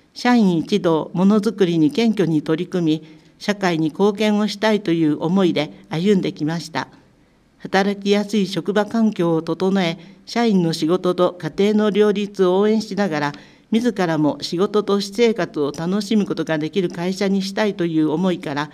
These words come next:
イクボス宣言をしました。宣言後は仕事の効率化や時間外勤務の削減に取り組んでおり、週休二日制を取り入れ、仕事と家庭の両立を図っています。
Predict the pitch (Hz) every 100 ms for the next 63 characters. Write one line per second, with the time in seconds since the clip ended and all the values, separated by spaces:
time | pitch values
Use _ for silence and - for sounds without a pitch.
0 | - - _ - 170 220 214 214 214 220
1 | 214 170 151 147 143 151 175 170 143 -
2 | - _ _ _ 214 220 220 214 196 202
3 | 196 - - - 196 233 233 233 226 220
4 | 214 208 190 196 165 156 - - - 175
5 | 214 226 220 226 220 226 208 180 160 -
6 | 165 202 202 202 202 202 185 196 214 170
7 | 156 143 143 143 - - - 190 196 196
8 | 190 185 196 202 214 220 214 208 196 196
9 | 196 151 160 - - - 180 202 202 202
10 | 196 196 170 214 226 220 214 208 214 208
11 | 196 196 190 185 202 196 185 151 156 160